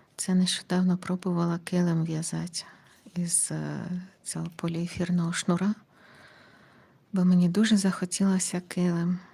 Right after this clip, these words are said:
Він таки в'яжеться, знаєте, чисто як серветка, тільки через те, що,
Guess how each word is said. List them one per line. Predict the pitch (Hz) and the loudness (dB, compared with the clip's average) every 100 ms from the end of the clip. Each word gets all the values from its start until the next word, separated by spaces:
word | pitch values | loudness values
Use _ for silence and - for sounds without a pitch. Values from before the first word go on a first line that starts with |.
| _ _ _ - - | _ _ _ -20 -10
Він | 185 202 269 302 | -2 4 6 6
таки | 277 226 226 220 208 | 2 -4 -2 2 4
в'яжеться, | 202 220 208 196 165 | 4 4 2 0 0
знаєте, | 180 202 202 185 | 4 6 4 2
чисто | - 208 - 190 | -2 -2 0 -2
як | 185 - | -2 0
серветка, | 190 190 214 226 - 165 | 2 4 4 2 -2 -6
тільки | - 208 190 | -4 -8 -8
через | - 196 185 | -6 -4 -4
те, | - 196 | -2 0
що, | - - 180 180 | 0 -2 0 -2